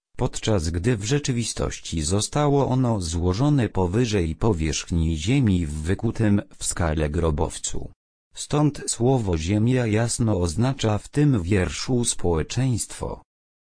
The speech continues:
Po czwarte, w odniesieniu do powyższych stwierdzeń rozumiemy, że użyte tu wyrażenie ziemia odnosi się do społeczeństwa żydowskiego,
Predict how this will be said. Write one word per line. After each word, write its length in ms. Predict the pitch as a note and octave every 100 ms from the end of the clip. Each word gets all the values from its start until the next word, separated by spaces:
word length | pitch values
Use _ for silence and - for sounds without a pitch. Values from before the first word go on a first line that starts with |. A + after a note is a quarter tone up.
| _ _
Po 220 | G2+ F#2
czwarte, 720 | - - F#2+ - - - D2+ - _
w 140 | E2 E2
odniesieniu 720 | E2+ F2 E2 - B2 A2+ A2+
do 200 | F2+ F2+
powyższych 800 | - F#2 D2+ C2+ - - D#2+ -
stwierdzeń 800 | - - A2 A#2 B2 A2 G2+ G2
rozumiemy, 920 | G#2+ C3+ F#2 D#2+ F2+ B2+ C3+ D#2+ C#2 - _ -
że 220 | E2+ F2+
użyte 480 | E2+ F2 C3+ - -
tu 180 | C#3+
wyrażenie 640 | E2 D#2 C#2 C#2+ B1 C2 C2
ziemia 540 | D#2+ G#2+ G#2+ E2+ D#2
odnosi 640 | G#2 E2+ F#2 G2 F2 G2 F2
się 240 | - E2+
do 260 | E2 D#2+ C#2+
społeczeństwa 1160 | - - D#2 D2 C#2+ B2+ B2 E2 - - E2+
żydowskiego, 960 | D2 F2 F2 E2 - - E2 C#2 C2+